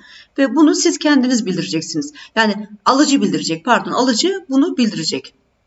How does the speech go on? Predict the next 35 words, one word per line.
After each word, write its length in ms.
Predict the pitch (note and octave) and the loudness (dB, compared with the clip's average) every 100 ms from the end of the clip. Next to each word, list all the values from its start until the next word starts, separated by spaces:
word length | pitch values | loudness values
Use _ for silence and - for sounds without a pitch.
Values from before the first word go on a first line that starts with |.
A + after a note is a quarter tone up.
| _ _ _ - - - - _ _ - | _ _ _ -20 -20 -20 -20 _ _ 2
Veya 220 | F4+ G4+ G#4 G4+ | 4 4 2 0
tüm 240 | G#4+ A#4 | -2 0
K-, 320 | - E4 B3+ | 0 0 0
K 260 | B3 D#4 D#4 | 2 2 2
D 60 | F4 | 4
V 60 | |
mükelleflerine 800 | D4 C#4+ D4 C#4+ D4 D4 C#4 G3+ | 4 4 4 2 2 2 4 4
de 60 | G3+ | 4
mal 220 | G#3+ G#3 | 4 2
ve 40 | |
hizmet 240 | F#3+ F#3+ F#3+ | -2 -6 -4
teslimlerinde 540 | G3 - F#3 F#3 A3+ | -6 -4 -4 -4 -4
tevkat 460 | A3 F#3 F#3 F3 E3 | -2 -4 -4 -10 -8
uygulanacak. 640 | D3+ D3+ D3+ D3 B2+ B2 _ _ _ _ _ _ _ _ - | -8 -8 -8 -8 -10 -12 _ _ _ _ _ _ _ _ -2
Birkaç 300 | F#4 A4 F#4+ | 2 2 2
tane 220 | D#4+ D4 | 4 4
daha 60 | C4+ | 4
örnek 300 | B3 A3 G#3 | 2 0 0
vereyim. 240 | F#3 C4+ | 0 0
Burada 180 | C4 B3 | 0 -2
tamamını 600 | B3 A#3+ A3 G3 F#3 F#3 | 0 0 0 0 0 0
aldım 320 | A#3 A3 A3 | 0 0 0
ama 200 | G#3 F3+ | 0 -2
tamamını 460 | F#3 A#3+ G#3 F#3+ G3 | -2 -2 -2 -2 -4
okumayayım. 420 | G#3+ F#3 F3 B3 | -4 -4 -2 0
Mesela 460 | D4+ F4+ C4 C4 D4 | 0 0 -2 -2 -2
siz 300 | - D4+ B3 | -2 -2 0
bir 200 | D4+ A3+ | 0 2
belediyeye 500 | E4+ E4 A3 A3+ C#4 | 0 0 0 2 4
yemek 320 | C#4 E4 F4+ | 4 2 0
servisi, 500 | - G#3+ E3+ D#3+ D#3 | -4 -2 -2 -2 -2
yemek, 360 | F#3+ C#4 C#4 - | 0 0 0 -4
e, 400 | E3 D#3+ D#3+ - | -4 -4 -6 -2
restoranınız 560 | A#3+ A#3+ A#3 A3 F#3 F#3 | -2 -2 -4 -2 -2 -2
var. 220 | C#4 | -4